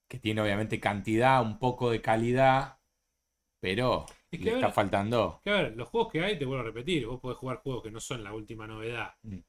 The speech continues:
Speaker 2: mismo de la generación pasada, que son brillantes o fueron gotis y están por ahí en Game Pass.
Speaker 1: Claro.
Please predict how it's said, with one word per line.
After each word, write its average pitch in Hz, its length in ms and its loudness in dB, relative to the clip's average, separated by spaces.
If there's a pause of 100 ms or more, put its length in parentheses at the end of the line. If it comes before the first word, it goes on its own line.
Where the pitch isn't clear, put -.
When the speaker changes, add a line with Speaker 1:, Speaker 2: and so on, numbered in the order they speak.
Speaker 2:
mismo 120 220 -10
de 110 60 -6
la 101 100 -8
generación 113 420 -8
pasada, 113 300 -6
que 90 100 -8
son 117 180 -12
brillantes 107 800 -6
o - 80 -18
fueron 127 320 -8
gotis 139 600 -4
y 208 60 -14
están 123 260 -10
por 117 140 -8
ahí 113 80 -6
en 110 120 -12
Game 160 260 -6
Pass. - 280 -16
Speaker 1:
Claro. 107 280 2